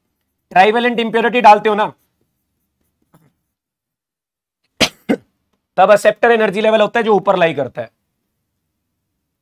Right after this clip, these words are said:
ऊपर की तरफ लाई करता है, above valence band। बहुत बढ़िया। चलो, अब इसका आंसर इन्होंने क्या लिख के दिया? As given in the statement, antimony is added to a pure silicon crystal, then a N-type semiconductor would be so obtained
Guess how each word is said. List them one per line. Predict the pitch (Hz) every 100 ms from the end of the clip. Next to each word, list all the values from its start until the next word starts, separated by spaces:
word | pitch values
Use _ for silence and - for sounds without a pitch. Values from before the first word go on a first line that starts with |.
| _ _ _ _ _ _ _ 170
ऊपर | 185 226
की | -
तरफ | 208 196
लाई | 170 151
करता | 127 98
है, | 117 - _ _
above | 175 214 233
valence | 190 180 147
band। | 139
बहुत | 120 151 180
बढ़िया। | 151 131 110 - _ -
चलो, | 190 139 - -
अब | 185
इसका | 208 247
आंसर | 226 220 254
इन्होंने | 247 247 262
क्या | 254 247
लिख | 247
के | 240
दिया? | 220 214 226 - _ _ _ _ -
As | 190 190
given | 175 226
in | 254 247
the | -
statement, | 220 226 233 247
antimony | 220 214 233 233 240
is | 214
added | 202 214 -
to | 233
a | 233
pure | 214 214 208
silicon | 208 220 214
crystal, | 214 196 - 190 233 _ _ 151
then | 202
a | 220 202
N-type | 226 220 247 247
semiconductor | 233 214 196 214 208 - 226
would | 202 185
be | 214
so | 208
obtained | 190 190 180 185